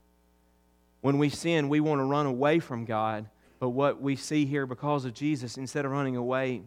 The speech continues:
God says, "No, I, I know you've messed up. I want you to run to me." Because when you run to me, you have a high priest who's interceding for you, who, uh, will get you grace and help. And so if Christ is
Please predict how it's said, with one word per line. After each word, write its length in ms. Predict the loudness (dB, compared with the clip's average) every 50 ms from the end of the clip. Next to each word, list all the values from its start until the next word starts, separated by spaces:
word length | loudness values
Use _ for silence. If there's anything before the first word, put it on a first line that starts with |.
| -2
God 260 | 0 2 2 2 0 -2
says, 220 | -4 -4 -4 -2
"No, 160 | -2 -2 0
I, 180 | 0 0 -2 -4 -4
I 80 | -6 -6
know 200 | -4 -4 -2 -2
you've 260 | -2 -2 -4 -2 -2
messed 260 | -2 -4 -4 -4 -6
up. 160 | -6 -6 -6 _ _ _ -4 -2
I 40 |
want 200 | 0 0 0 0
you 40 | -2
to 60 | -2
run 240 | -2 0 0 0 -2 -2
to 220 | -2 0 0 0
me." 300 | -2 -4 -8 -14 -18 -20 _ _ _ _ _ _ _ _ _ _ _ _ _ _ _ _ _ _ _ -8
Because 240 | -4 -4 -2 -2
when 100 | 0 0
you 120 | 0 0 0
run 200 | 2 0 0 0
to 220 | -2 -2 0 0 0
me, 240 | 0 -2 -4 -4 -6 -10 -4 0
you 140 | 0 2
have 180 | 4 4 2 2
a 40 | 0
high 240 | -4 -2 0 0 -2
priest 420 | -2 -2 -2 -2 0 0 -2 -6 -10 -20 -8 -4
who's 160 | -4 -2 0 0
interceding 640 | -2 -2 -2 -4 -2 0 0 2 2 0 -2 -4
for 240 | -6 -4 -4 -2 -2
you, 180 | -2 -2 -4 -4 -6 _ -14 _ 2
who, 280 | 4 4 4 4 2 -2 -8 -20 -20 _ -12
uh, 180 | -8 -8 -6 -4
will 180 | 0 2 2 2
get 320 | 2 0 -2 -4 -4 -4
you 100 | -4 -4
grace 520 | -4 -2 0 2 2 2 2 0 -2 -6 -10 _ -6
and 140 | -6 -6
help. 400 | -4 -2 0 0 0 -2 -4 -12 -20 -20 _ _ _ _ _ _ _ _ _ _ _ _ _ _ _ _ _ _ _ _ _ _ _ _ _ _ _ _ _ _ _ _ _ _ _ _ _ _ _ _ _ _ _ -10
And 100 | -4 0
so 140 | 2 2
if 140 | 2 2 0
Christ 500 | 2 6 6 6 6 6 4 2 -2 -2 2
is 480 | 4 6 6 6 6 4 2 -4 -10